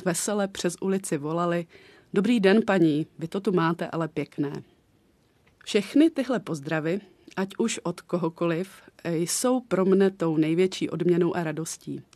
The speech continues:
Tak nějak v nich cítím nejen přirozenou slušnost, ale i to, že si ti kolem váží vaší práce.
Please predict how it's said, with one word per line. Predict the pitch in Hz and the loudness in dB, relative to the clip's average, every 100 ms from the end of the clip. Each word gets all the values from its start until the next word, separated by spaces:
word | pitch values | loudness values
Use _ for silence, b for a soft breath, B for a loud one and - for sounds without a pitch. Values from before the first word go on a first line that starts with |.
| b b b b b - | b b b b b -6
Tak | 196 202 | -2 6
nějak | 190 214 196 | 8 6 2
v | 196 | 2
nich | 196 190 | 2 0
cítím | - 185 175 196 196 | -6 -8 -4 0 4
nejen | 190 190 170 | 4 4 2
přirozenou | - 190 185 208 208 175 | 0 0 2 4 4 2
slušnost, | - 170 - 190 190 190 - | 0 -4 -2 0 0 -2 -6
ale | 185 175 | -4 -2
i | 170 | -6
to, | 170 160 180 196 B B B - | -6 -4 -4 -6 B B B -8
že | 190 | -4
si | - | -4
ti | 226 196 | -4 -4
kolem | - 165 196 | -2 2 2
váží | 160 147 170 190 | 2 -2 -2 -2
vaší | 165 - 180 | -2 -4 -8
práce. | - 151 151 - | -6 -8 -8 -10